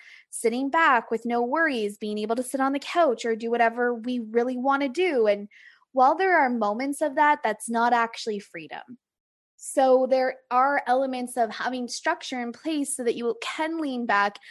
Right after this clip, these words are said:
so you can fully step into your power, so you can fully step into freedom. And it requires some structures. And let's be honest with ourselves, when there's no structures, there is constant worry. Where's it all gonna come from?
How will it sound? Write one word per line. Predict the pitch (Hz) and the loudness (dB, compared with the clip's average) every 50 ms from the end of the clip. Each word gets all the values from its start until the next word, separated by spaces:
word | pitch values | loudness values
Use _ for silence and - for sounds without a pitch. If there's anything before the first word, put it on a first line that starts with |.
| - - - - _ | -20 -20 -20 -20 _
so | - - 285 | -10 -6 -4
you | 277 254 269 269 | -2 -2 -4 -6
can | - - - - 285 302 339 359 349 | -6 -10 -6 -2 0 0 0 0 -2
fully | 339 - 254 233 226 226 | -4 -4 -2 -2 -2 -2
step | 233 - 220 202 - | -2 -2 -4 -2 -2
into | 214 208 208 208 | -4 -6 -4 -4
your | 202 202 | -6 -6
power, | 202 - 208 202 196 202 196 196 | -6 -2 -2 0 0 0 0 -2
so | 202 - - 247 | -4 -8 -8 -8
you | 247 262 247 | -6 -6 -8
can | - - - - 277 302 349 370 370 339 320 - | -10 -14 -12 -8 -4 -2 -2 0 -2 -2 -4 -6
fully | - 220 214 208 214 | -6 -6 -6 -6 -6
step | 214 - 208 208 - | -6 -6 -8 -6 -6
into | 208 202 202 | -8 -10 -10
freedom. | 202 - 214 202 196 196 190 190 196 196 _ - - - - - - _ _ - | -10 -10 -8 -4 -2 0 0 0 0 -4 _ -14 -20 -20 -20 -20 -20 _ _ -4
And | 269 285 | -2 -2
it | 320 320 | -2 -2
requires | 294 294 294 - - 320 392 466 480 440 - | -4 -8 -10 -6 -4 -2 0 0 0 -2 -2
some | - 403 370 | -2 -2 -2
structures. | 359 - - 403 453 427 - - 247 208 190 135 160 214 - - _ - - - - _ - | -2 -2 -2 -2 -2 -2 -4 -4 -2 -2 -2 -2 -6 -8 -10 -16 _ -20 -20 -20 -14 _ 0
And | 294 302 294 285 - | 0 2 0 0 -2
let's | - 262 320 359 359 - | 0 0 0 0 0 -2
be | - 381 392 | -4 0 0
honest | 370 403 466 453 - | 0 0 -2 -2 -4
with | 403 - | -2 0
ourselves, | 269 247 269 - - 220 202 196 202 202 - - _ _ _ _ _ _ - | 0 0 0 0 0 2 2 0 -2 -6 -16 -18 _ _ _ _ _ _ -10
when | - 233 277 302 330 381 | -2 0 2 2 2 2
there's | 415 427 427 359 349 | 2 2 2 2 2
no | 381 381 392 | 2 2 2
structures, | 370 - - - 240 240 240 - - 392 415 427 403 277 233 | 0 -4 0 2 2 2 0 -2 0 2 2 2 2 0 2
there | 226 254 285 320 | 2 2 4 4
is | 339 349 330 - | 2 0 -2 -6
constant | - - 294 302 302 302 - - 285 269 - - | -10 -4 -2 -2 -2 -2 -4 -6 -6 -6 -8 -8
worry. | 220 226 220 269 302 269 - - 67 269 _ _ _ _ _ _ _ _ _ _ _ _ - | -8 -6 -4 -4 -4 -6 -8 -12 -16 -20 _ _ _ _ _ _ _ _ _ _ _ _ -4
Where's | 220 226 262 285 294 294 | 0 0 2 2 0 2
it | 302 | 4
all | 294 294 285 277 | 4 4 4 4
gonna | 294 285 294 | 2 0 0
come | 285 - 254 233 220 220 | -2 -2 -4 -4 -4 -4
from? | - - - - - - | -6 -6 -6 -6 -6 -8